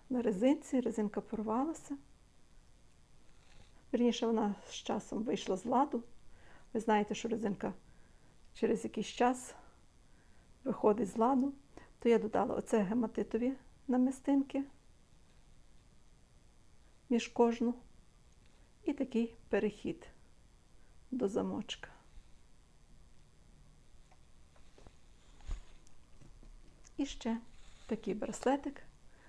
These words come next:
Та сама історія, що резиночка вийшла з ладу.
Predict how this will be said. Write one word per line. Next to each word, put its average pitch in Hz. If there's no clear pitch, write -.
Та 220
сама 190
історія, 269
що -
резиночка 208
вийшла 233
з 196
ладу. 277